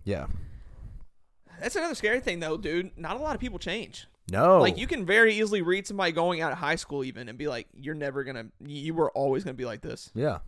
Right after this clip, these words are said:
Speaker 2: And that's, like, it's horrifying. Like, if you're not a person willing to change, bro, you're, you're fucked.
Speaker 1: Mm-hmm.
Speaker 2: Because you were gonna hurt people, you're gonna hurt yourself later on in life. You need to, like, you're so close-minded, and it's insane. Like,
Speaker 1: Yeah.
Speaker 2: nobody's perfect ever.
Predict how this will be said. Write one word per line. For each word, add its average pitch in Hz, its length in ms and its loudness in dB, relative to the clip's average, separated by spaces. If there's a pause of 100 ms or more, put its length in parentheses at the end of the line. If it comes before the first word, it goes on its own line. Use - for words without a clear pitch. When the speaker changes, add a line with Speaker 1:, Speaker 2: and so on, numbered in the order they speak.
(160)
Speaker 2:
And 147 140 -4
that's, 165 240 0
like, 185 220 2 (600)
it's - 100 -16
horrifying. 170 520 0 (200)
Like, 175 120 2
if 180 60 -4
you're 254 100 -4
not 311 160 -2
a - 40 -4
person 202 300 4
willing 175 220 4
to 143 60 -2
change, 165 340 -2
bro, 165 240 6
you're, 160 340 0 (460)
you're 165 100 -2
fucked. - 420 -4 (320)
Speaker 1:
Mm-hmm. 110 160 -8
Speaker 2:
Because 160 280 2
you 170 80 2
were 185 80 6
gonna 175 160 0
hurt 165 300 0
people, 170 300 -2
you're 151 100 -6
gonna 147 140 -6
hurt 165 220 0
yourself 151 320 0
later 156 200 0
on 143 100 -2
in 147 60 -6
life. 143 280 -4
You 147 140 -6
need 165 180 -2
to, 160 80 2
like, 143 320 -2 (540)
you're 165 80 -8
so 165 200 8
close-minded, 143 600 -2 (120)
and 117 120 -12
it's 165 120 -12
insane. 131 440 -12 (160)
Like, 147 160 -2
Speaker 1:
Yeah. 143 60 0
Speaker 2:
nobody's 170 340 4
perfect 147 420 -4
ever. 123 300 -10